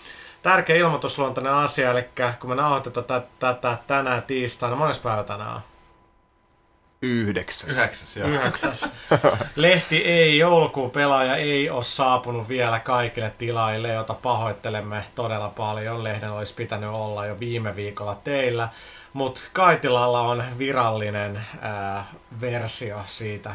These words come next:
Speaker 1: mik-, tai lausunto, miksi näin on käynyt.
Speaker 2: Joo,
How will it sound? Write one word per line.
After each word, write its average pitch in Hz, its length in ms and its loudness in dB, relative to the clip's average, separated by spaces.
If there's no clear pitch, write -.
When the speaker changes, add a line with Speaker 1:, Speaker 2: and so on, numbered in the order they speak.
Speaker 1:
mik-, 107 240 -10
tai 113 140 -4
lausunto, 110 540 -2
miksi 107 320 -10
näin 107 260 -4
on 95 160 -8
käynyt. 92 800 -10
Speaker 2:
Joo, 160 420 12